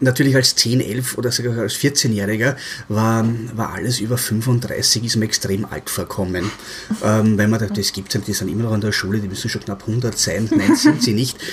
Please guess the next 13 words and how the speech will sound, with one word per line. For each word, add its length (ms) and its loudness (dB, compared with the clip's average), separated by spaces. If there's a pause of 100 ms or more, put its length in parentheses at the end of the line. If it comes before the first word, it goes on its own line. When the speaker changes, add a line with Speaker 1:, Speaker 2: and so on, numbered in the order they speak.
(140)
Speaker 1:
Sie 180 2
haben 100 2
immer 140 2
noch 80 2
ein 120 0
paar 100 -4
Jahre 200 -4
bis 200 -4
zur 120 -2
Pensionierung, 640 0
nur 160 2
halt, 240 0
ähm, 400 -4